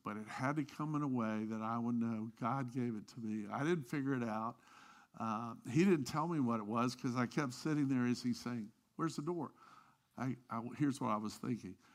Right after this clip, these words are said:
"You know where the door is. Stop monkeying with me and tell me where it is,"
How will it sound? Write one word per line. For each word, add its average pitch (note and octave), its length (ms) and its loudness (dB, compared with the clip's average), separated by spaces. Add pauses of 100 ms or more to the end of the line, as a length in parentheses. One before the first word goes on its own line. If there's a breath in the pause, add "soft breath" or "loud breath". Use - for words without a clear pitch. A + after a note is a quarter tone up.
"You D#3+ 160 4
know D#3+ 220 10
where C#3+ 320 10
the B2+ 140 4
door B2+ 360 4
is. F#2+ 320 -10 (100)
Stop C3 680 0
monkeying D3 720 4
with A2+ 160 -2
me A#2+ 260 0
and F3 160 2
tell A3+ 220 6
me A3+ 160 8
where G#3 220 8
it G3 60 6
is," G#3+ 480 4